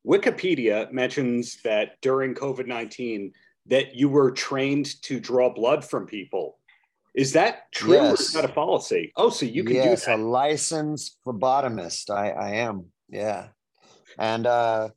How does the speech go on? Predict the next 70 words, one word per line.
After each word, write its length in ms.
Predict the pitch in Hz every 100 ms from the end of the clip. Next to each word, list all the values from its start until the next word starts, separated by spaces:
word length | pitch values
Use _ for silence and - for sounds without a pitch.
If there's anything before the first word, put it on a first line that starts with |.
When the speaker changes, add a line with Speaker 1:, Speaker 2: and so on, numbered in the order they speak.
| _ _ _ _ _ - _ _
Speaker 2:
yeah, 200 | 147 160
I 40 | 180
was 100 | 196
going 240 | 202 185
bananas, 560 | 147 131 156 185 139 113
man. 220 | 127 139
I, 180 | 151 156
I, 240 | 113 139 151 _ -
I 120 | 147
work 260 | 208 226 160
a 60 |
lot. 320 | 131 135 143
I'm 80 | 139
a 80 | 185
workaholic, 640 | 147 139 139 120 127 147 156
you 120 | 127
know? 220 | 135 147 156
So 380 | - 143 131
when 180 | 127 127
music 420 | 123 147 139 147
was 300 | 131 127 113
on 260 | 104 127 131
the, 280 | 117 113 110 _ _ _ - 104 - -
you 120 | 113
know, 400 | 110 104 113 - _ _ -
the 120 | 110
back 320 | 98 123 139
burner, 360 | 123 113 110 104
it 80 | 107
was 180 | 113 98
like, 340 | 110 101 - _ _ _ _ _ _ _ _
I 160 | 135 151
hung 220 | 160 151
out 240 | 156 147
for 80 | 147
a 40 | 127
little 260 | 165 190
bit, 280 | 120 120 123
and 200 | 113 123
then 140 | 131
it 60 | 127
was 180 | 117 110
like, 160 | 117
"I 180 | 92 117
gotta 200 | 147 113
do 180 | 98 110
something. 300 | - 104 98
I 60 | 107
gotta 160 | 113 98
get 140 | 98
to 60 | 98
work." 280 | 104 104 98
And 100 | 127
I 60 |
did 140 | 170 151
a 40 |
lot 200 | 120 131
of 80 | 113
other 240 | 113 110
things, 340 | 92 117 113 95
not 180 | 110 98
just 200 | 95 -
phlebotomy, 540 | 101 98 107 107 92
you 60 | 95
know, 120 | 98
but 160 | 104 101
I 60 |
mean, 200 | 101 101
that 180 | 113 113
was 240 | 117 101